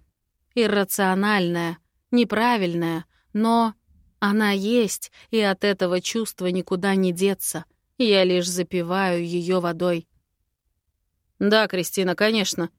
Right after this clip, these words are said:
я не забыл о дне рождения детей», коротко отвечает Ая. Хорошо, что я уже не пью, иначе подавилась бы и закашлялась. Горькое послевкусие остается во рту,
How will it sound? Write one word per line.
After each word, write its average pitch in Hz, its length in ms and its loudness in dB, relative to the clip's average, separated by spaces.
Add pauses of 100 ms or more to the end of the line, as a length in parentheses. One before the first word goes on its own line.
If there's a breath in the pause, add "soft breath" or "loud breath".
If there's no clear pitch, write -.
я 254 220 4
не 262 120 4
забыл 208 380 2
о 175 80 4
дне 180 180 2
рождения 180 500 0
детей», 175 460 -2 (800)
коротко 208 560 -2
отвечает 190 720 -4
Ая. 180 420 -4 (480)
Хорошо, 214 720 0
что - 240 -6
я 185 340 -2
уже 190 360 -4
не 185 120 -2
пью, 190 380 -2 (320 soft breath)
иначе 202 460 -2
подавилась 190 720 -4
бы 180 240 0 (280 soft breath)
и 196 120 -2
закашлялась. 175 960 -8 (640)
Горькое 226 560 0
послевкусие 196 960 -2
остается 185 760 -6
во 180 120 -4
рту, 196 380 -6